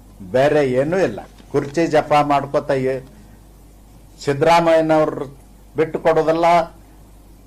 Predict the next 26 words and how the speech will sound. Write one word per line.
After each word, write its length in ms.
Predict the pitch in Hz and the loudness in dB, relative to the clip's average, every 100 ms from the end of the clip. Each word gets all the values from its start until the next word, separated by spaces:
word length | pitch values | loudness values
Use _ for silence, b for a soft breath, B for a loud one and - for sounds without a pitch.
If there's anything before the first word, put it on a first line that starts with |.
| - - - - - | -20 -20 -20 -20 -8
ಡಿ 120 | 120 143 | -6 -2
ಕೆ 180 | 160 | -2
ಶಿವಕುಮಾರ್ 600 | 156 156 143 160 147 147 143 | -2 -2 -4 -2 0 2 2
ಅವ್ರು 280 | 143 135 | 0 -2
ಬಿಟ್ಟು 300 | 120 147 160 | -4 -4 -4
ಕೊಡೋದ್ರ-, 600 | - 170 160 165 160 - | -2 0 2 2 0 -4
ಕೊ-, 260 | - 156 151 | 0 2 2
ಬಿಡೋದಿಲ್ಲ 580 | 135 147 170 165 160 160 | 0 -2 0 2 2 2
ಅಂತ 280 | 156 147 139 | 2 0 -2
ಹೇಳಿ 520 | 156 160 98 101 - - | 0 0 -4 -10 -18 -4
ಬರೀ 220 | 123 156 | 0 2
ಇದನ್ನೇ 500 | 170 135 175 202 214 214 | 2 0 -2 2 0 2
ಚರ್ಚೆ 380 | 170 - 170 | -2 0 0
ಮಾಡ್ತಾ 320 | 156 151 151 139 | 2 -2 0 -2
ಇದ್ದಾರೆ 280 | 127 127 | 0 -2
ಇವತ್ತು 280 | 123 127 127 | -2 -4 -4
ಮೀಡಿಯಾದಲ್ಲಿ, 1000 | 127 135 139 127 131 113 120 127 120 b b b - | -6 -2 0 0 -2 -6 -8 -8 -10 b b b -6
ಶಾಸಕರಲ್ಲಿ, 880 | 131 131 143 135 135 127 120 120 127 | -2 -2 -2 -6 -4 -4 -4 -6 -6
ಶಾ-, 340 | 123 - 135 127 | -4 -2 -2 -2
ಮಂತ್ರಿಗಳಲ್ಲಿ. 840 | 139 139 143 131 127 120 120 123 | -4 -4 -6 -2 -2 -4 -8 -10
ಇದನ್ನ 240 | 127 156 170 | -6 -6 -6
ಬಿಟ್ರೆ 280 | 185 175 | -6 -6
ಬೇರೆ 260 | 156 135 120 | -2 -2 -2
ಚರ್ಚೆ 400 | 135 117 - 127 | -6 -10 -8 -4
ಆಗ್ತಾ 340 | 104 101 - | -4 -6 -10
ಇಲ್ಲ. 180 | 101 76 | -12 -12